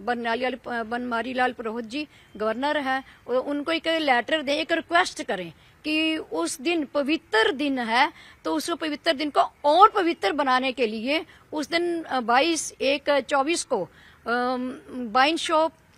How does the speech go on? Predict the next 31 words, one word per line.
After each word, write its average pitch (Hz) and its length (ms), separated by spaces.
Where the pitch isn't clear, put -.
मीट 302 300
शॉप 294 360
और 262 240
सिगरेट 294 400
वगैरह, 254 520
अ, 247 280
ये 302 140
सारे 277 320
मतलब 277 320
बिल्कुल 285 360
टोटल 311 220
एक 359 200
दिन 392 140
के 427 80
लिए 427 100
बंद 339 220
कर 208 200
दें, 165 200
कुछ 370 140
फर्क 415 240
नहीं 381 140
पड़ने 277 260
वाला 196 240
है। 277 220
तो 349 80
इस - 100
दिन 311 140
को 339 100
और 311 320
पवित्र 285 420
बनाए। 262 600